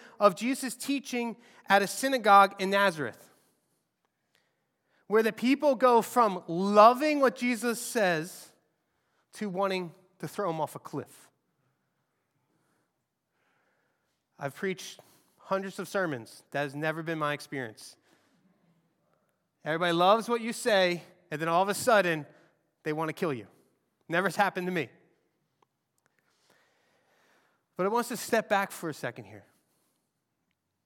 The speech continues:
And I want us to think about what's going on here. And I want us to think about it through the framework of what sociologists call plausibility structures. Now, I'm gonna define that for you, but if you're like me, you kinda need to break it down for a second, right?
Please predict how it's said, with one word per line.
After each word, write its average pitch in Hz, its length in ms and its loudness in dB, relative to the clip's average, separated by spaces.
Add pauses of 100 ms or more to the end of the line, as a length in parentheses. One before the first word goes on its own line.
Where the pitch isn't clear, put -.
And 139 100 -12
I 143 40 -8
want 170 180 -8
us - 40 -16
to 190 80 -8
think 160 200 -12
about 123 280 -8 (220)
what's 127 220 -16
going 131 240 -10
on 113 140 -12
here. 101 220 -20 (960)
And 143 120 -4
I 139 40 -2
want 151 180 -8
us 185 100 -14
to 196 80 -8
think 180 180 -10
about 160 240 -4
it - 40 -20
through 143 120 -14
the 131 80 -12
framework 147 580 -14 (520)
of 139 100 -10
what 139 120 -12
sociologists 139 840 -12
call 117 360 -12 (540)
plausibility 135 680 -10
structures. - 600 -20 (1000)
Now, 147 80 0
I'm 160 60 0
gonna 175 100 -4
define 190 420 -2
that 196 120 -2
for 170 200 -8
you, 160 120 -4
but 160 120 -4
if 156 120 -10
you're 175 100 -6
like 175 220 -2
me, 190 160 -6
you 180 80 -6
kinda 180 220 -6
need 185 140 -4
to 180 60 -4
break 185 260 -4
it 175 80 -6
down 185 260 0
for 165 100 -8
a 139 40 -8
second, 127 300 -6
right? 147 160 -4